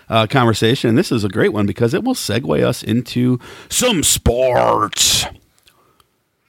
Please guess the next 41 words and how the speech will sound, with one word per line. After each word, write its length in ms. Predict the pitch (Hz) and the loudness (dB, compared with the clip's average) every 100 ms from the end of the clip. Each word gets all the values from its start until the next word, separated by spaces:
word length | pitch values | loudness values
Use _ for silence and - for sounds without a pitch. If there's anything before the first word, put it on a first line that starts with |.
| _ - | _ -4
One 140 | 139 | 0
of 80 | 254 | 2
these 200 | 226 208 | 2 0
teams, 480 | - 220 165 107 - | 2 2 2 0 -2
the 80 | 110 | 0
Panthers, 460 | 139 156 139 69 | 2 2 -2 -4
the 60 | 101 | -2
Vikings, 460 | 101 151 147 107 113 | 0 0 -2 -8 -6
the 160 | - | -2
Eagles, 400 | 156 196 131 95 - _ - | 0 2 0 -2 -10 _ -4
or 220 | 147 196 | 0 0
the 120 | 170 | 2
Redskins. 520 | 139 147 - 107 104 | 2 0 -2 -2 0
And 60 | 113 | 2
by 120 | 131 | 2
the 80 | 151 | 2
way, 260 | 131 123 117 | 2 2 0
I 140 | 110 110 | -2 -2
sent 380 | - 127 127 - | -2 -2 -2 -2
out 260 | 113 110 - | 0 0 -2
this 400 | - 110 104 - | -4 -2 -2 -4
tweet 400 | - - 110 104 - | -8 0 0 0 -2
on 140 | 104 | -2
December 300 | 95 104 101 | -2 0 -2
tenth 400 | - 202 143 - - - - - | 0 2 2 0 -16 -20 -12 -2
before 420 | - - 190 214 | -2 0 2 2
today's 540 | - 117 101 98 98 | 2 4 4 2 -2
game, 480 | - - 98 95 120 | -10 -6 -4 -2 -2
so 160 | - 117 | -2 0
we'll 100 | 117 | 0
go 120 | 123 | 2
over 140 | 127 | 2
those 280 | 110 110 98 | 2 0 0
results 340 | 101 98 95 - | -2 0 -2 -2
in 140 | 107 | -4
a 60 | 95 | -2
bit. 400 | 107 98 - - - - - - | -2 -2 -8 -20 -20 -20 -14 -2
Um, 240 | - 117 | 0 2
one 160 | 117 247 | 0 0
of 140 | 285 | 0
those 420 | 151 156 170 - | 0 0 0 -2